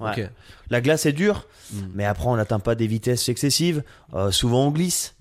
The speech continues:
Speaker 2: Ouais.
Speaker 1: mais c'est vraiment, euh, le contact avec un autre pilote qui peut être dangereux, quoi.
Speaker 2: D'accord. Tu parlais de vitesse, c'est, c'est quoi la vitesse, euh, maximum d'ailleurs sur un circuit comme ça ?
Speaker 1: Val Thorens,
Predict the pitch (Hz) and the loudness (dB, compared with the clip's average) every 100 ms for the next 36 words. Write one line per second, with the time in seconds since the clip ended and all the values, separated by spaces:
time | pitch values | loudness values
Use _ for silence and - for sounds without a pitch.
0 | 101 92 101 107 117 110 120 131 131 117 | -12 -8 -4 -2 -2 0 0 2 2 2
1 | 104 98 98 98 110 110 117 127 - 101 | 2 2 0 0 0 -2 -2 -2 -2 -2
2 | 98 101 104 107 - 120 123 - 98 - | -2 -2 -2 -2 -2 -2 -2 -6 -10 -6
3 | 98 98 98 98 95 92 - 101 98 95 | -4 -2 -4 -4 -6 -10 -10 -8 -8 -10
4 | 90 - - - - - - 123 120 127 | -18 -20 -20 -20 -20 -10 -4 -4 -4 -8
5 | 147 156 - - - - 135 110 101 113 | -4 -2 -2 -2 -4 -2 -2 -2 -4 -6
6 | 107 - 101 101 98 98 95 113 - 104 | -6 -4 -4 -4 -4 -6 -6 -6 -4 -4
7 | 110 113 98 104 95 - 95 - 90 113 | -4 -6 -8 -8 -10 -12 -14 -14 -16 -16
8 | 107 110 - - - _ - 107 139 151 | -16 -16 -18 -20 -20 _ -6 0 0 2
9 | 165 175 | 2 4